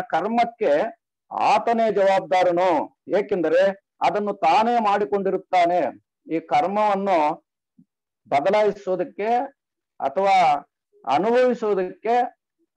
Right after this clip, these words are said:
ಆ, ಯಾವುದು ಬೇರೆಯವರು ಯಾರು ಸಹಾಯ ಮಾಡಲ್ಲ. ಯಾರು ಮಾಡಿದ ಕರ್ಮ ಅವರೇ ಅನುಭವಿಸಬೇಕು ಅಂತಕ್ಕಂಥದ್ದು. ಪ್ರತಿ ಮಾನವನು ಆತನ ಕರ್ಮಕ್ಕೆ ಆತನೇ ಜವಾಬ್ದಾರನು, ಏಕೆಂದರೆ ಅದನ್ನು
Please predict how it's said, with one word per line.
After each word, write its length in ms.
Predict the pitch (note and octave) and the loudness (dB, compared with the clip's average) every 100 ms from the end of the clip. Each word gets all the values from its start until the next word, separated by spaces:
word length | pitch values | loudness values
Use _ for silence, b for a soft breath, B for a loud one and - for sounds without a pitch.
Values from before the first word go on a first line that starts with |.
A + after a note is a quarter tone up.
| - | -14
ಆ, 360 | - E3 E3+ D#3+ | -4 0 2 2
ಯಾವುದು 640 | E3 D#3 E3+ A3+ C4+ C#4+ | 2 2 2 2 2 2
ಬೇರೆಯವರು 580 | G3+ F#3+ A#3+ B3+ A#3 A3 | 0 0 2 2 2 2
ಯಾರು 280 | F#3+ G3 G3+ | 2 2 0
ಸಹಾಯ 420 | - D#3 F3+ F3 | -2 -4 -2 -2
ಮಾಡಲ್ಲ. 420 | E3 D#3 D3+ C3+ C#3+ C#3+ C#3+ - _ _ _ - | -2 -2 -2 -2 0 0 -2 -8 _ _ _ -8
ಯಾರು 380 | B2+ C3+ D#3 E3 | -2 2 2 0
ಮಾಡಿದ 400 | D#3 G3 A3+ G3+ | 0 0 -2 -4
ಕರ್ಮ 460 | - F3 E3 G3 F#3+ C#3+ - _ _ | -6 -6 -6 -2 0 0 -4 _ _
ಅವರೇ 300 | - D3+ G#3 | -4 0 2
ಅನುಭವಿಸಬೇಕು 840 | A#3 F3+ E3 E3+ D#3+ D#3+ D#3 C#3+ D3+ | 2 0 0 -2 -2 -4 -6 -4 -4
ಅಂತಕ್ಕಂಥದ್ದು. 800 | C#3 C#3+ - C3 C3+ A#2+ G#2+ | -4 -6 -8 -8 -6 -6 -8
ಪ್ರತಿ 560 | - _ - C#3+ G3 F#3 | -16 _ -8 -6 -4 -2
ಮಾನವನು 840 | F3 F3 F#3+ F#3+ F#3 G3 B3 C#4 _ _ _ - | 0 2 2 0 -2 -2 -2 -4 _ _ _ -6
ಆತನ 400 | D3 E3 E3 E3 | -2 0 0 -4
ಕರ್ಮಕ್ಕೆ 640 | D3+ D#3+ E3 G#3+ G3+ - A3+ | -2 -2 -2 -2 -6 -4 -4
ಆತನೇ 720 | B3 D3+ C#3 G3 A#3 A#3+ B3 | -4 -2 0 0 0 0 0
ಜವಾಬ್ದಾರನು, 1120 | G3+ F#3 F#3 F3 D3+ E3 D#3 D#3 E3 C3+ A2 _ D#3+ | 2 2 0 0 0 0 0 -2 -2 -2 -6 _ -4
ಏಕೆಂದರೆ 640 | A3 G3 F3 C#3+ D#3 D#3 E3 F#3+ _ _ _ | -2 -2 -2 -2 0 0 -2 -6 _ _ _
ಅದನ್ನು 840 | B2 E3 F#3+ F#3 E3+ E3+ F3 F3 | -6 -2 0 0 0 0 0 -2